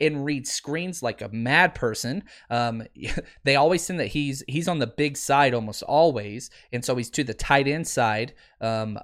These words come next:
or the fullback side. He is incredible at stopping tight end screens, fullback screens, and running back screens because he diagnoses things and knows, uh, he's in the film room all the damn time.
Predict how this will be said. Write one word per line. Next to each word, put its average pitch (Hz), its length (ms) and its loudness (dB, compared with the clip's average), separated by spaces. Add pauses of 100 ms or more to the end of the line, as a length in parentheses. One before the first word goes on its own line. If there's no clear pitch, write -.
or 131 180 2
the 117 140 -8
fullback 135 500 2
side. 110 360 -2 (180)
He 214 320 -6
is 143 180 0
incredible 127 920 0
at 120 160 -4
stopping 123 360 0
tight 139 300 2
end 185 140 -4
screens, 220 420 -6
fullback 185 500 2
screens, 214 360 -4
and 208 280 -6
running 208 260 -2
back 135 220 0
screens 113 440 -6 (240)
because 151 240 -2
he 139 100 -4
diagnoses 156 720 2
things 147 320 -6
and 123 300 -2
knows, 143 400 2 (320)
uh, 117 140 2
he's 143 220 -4
in 165 60 -4
the 165 80 -2
film 196 300 -2
room 156 240 -6
all 151 160 4
the 160 80 -4
damn 139 220 -6
time. 131 340 -6